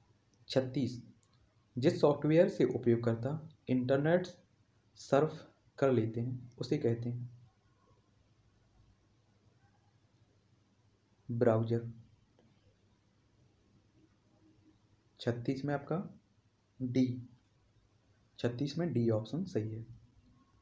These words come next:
सैंतीस, कंपाइलिंग से क्रिएट होता, होता है या होती है? एग्जीक्यूटेबल प्रोग्राम।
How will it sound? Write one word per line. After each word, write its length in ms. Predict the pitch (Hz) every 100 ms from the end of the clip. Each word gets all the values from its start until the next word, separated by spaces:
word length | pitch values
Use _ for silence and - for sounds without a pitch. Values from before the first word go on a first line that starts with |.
| _ _ _ _ _ _ _ _ _ _ _ -
सैंतीस, 720 | - 131 123 135 120 - - _ _ _ _ _ _ _ _ _ _ _ _
कंपाइलिंग 720 | 127 127 131 139 151 165 190 196
से 180 | - 113 117 - - _ _ _ _ -
क्रिएट 520 | 123 127 135 165 -
होता, 220 | 120 120 - -
होता 280 | 120 120 135
है 140 | 156 165
या 100 | 113
होती 300 | 107 - 113
है? 240 | 113 - - _ _ _ _ _ _ _ _ _ _ _ _ _ _ _ _ _ _ _ _ _ - _ _ _
एग्जीक्यूटेबल 800 | 127 131 127 156 156 156 151 160
प्रोग्राम। 800 | - - _ 123 113 110 110 -